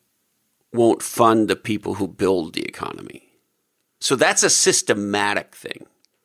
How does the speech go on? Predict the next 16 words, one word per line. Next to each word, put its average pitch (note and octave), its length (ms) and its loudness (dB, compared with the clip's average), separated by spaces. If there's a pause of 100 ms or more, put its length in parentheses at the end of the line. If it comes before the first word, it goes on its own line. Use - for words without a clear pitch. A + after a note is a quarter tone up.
(720)
And B2+ 140 2
there C3 100 6
are B2+ 40 2
things D#3 320 2
like A#2+ 220 2
that, B2+ 200 2
and A#2+ 100 -2
it's G2+ 160 -2
why C3 200 4
I C#3 40 4
was A#2+ 160 2
so C3 140 2
excited A#2 400 0
to G#2 100 -8
meet A2 200 -2
you. G2+ 160 -4